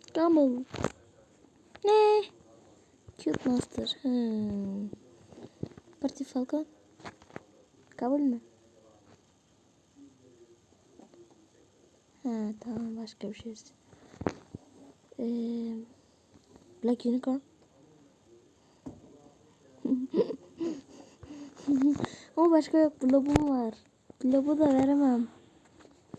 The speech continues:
Ah, sana blok. Al. Red Panda. Hmm.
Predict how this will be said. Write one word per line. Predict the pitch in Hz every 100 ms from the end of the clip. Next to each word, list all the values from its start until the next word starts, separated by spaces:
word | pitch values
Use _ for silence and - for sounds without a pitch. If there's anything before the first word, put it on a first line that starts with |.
| - - - - - - - - - _ - -
Ah, | 330 302
sana | 262 254 233 220
blok. | 208 208 196 - - - - - - - - - - - - - - - - - - - _ - - - 73 - - 95 - _ - - - - - - _ - - - - - -
Al. | 254 233 - - -
Red | 247 247 -
Panda. | 226 208 214 214 - _ _ _ _ - _ _ _ _ _ - - _ _ - _ 349
Hmm. | 403 381 359 330 302 294 277 262 262 254 247 247 240 233 233 226 240 226 226 233 233 226